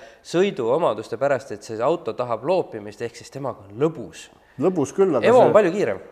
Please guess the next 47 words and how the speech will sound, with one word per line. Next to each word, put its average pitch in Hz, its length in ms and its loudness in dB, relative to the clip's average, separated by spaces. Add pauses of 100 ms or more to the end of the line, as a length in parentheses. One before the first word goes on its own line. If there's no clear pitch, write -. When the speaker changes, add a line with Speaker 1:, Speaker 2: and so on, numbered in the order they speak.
Speaker 2:
aga 123 80 -2
see 131 160 0
lõbu 160 360 2 (180)
on 113 80 -2
selline, 147 420 4
et 110 80 -2
kui 139 140 0
sa 143 100 4
ikka 135 160 2
lähed 147 320 4
Selverisse 127 720 4
ma-, 120 320 0
saia 139 380 4
ja 127 100 2
piima 139 400 2
ostma 123 320 2
ja 131 100 4
leiba, 139 460 4
on 117 100 2
ju, 113 120 0
pargid 151 340 4
auto, 165 300 4
ta 123 100 2
kurdab 117 340 0
parkimiskoha 151 720 2
peale 98 380 -4 (480)
ja 135 80 4
tuled 147 240 4
Selverist 147 480 4
tagasi 131 360 6
ja 113 60 2
käigukast 151 540 4
on 113 40 -4
katki 151 360 2
ja 123 80 2
enam 139 160 -2
käik 165 320 6
välja 160 320 6
ei 143 80 0
tule, 160 260 4 (120)
<laughs> 175 120 2
siis 277 240 4
nagu 180 200 4
tekib 233 340 4
küsimus, 196 540 2
et 190 120 4
nagu 220 400 4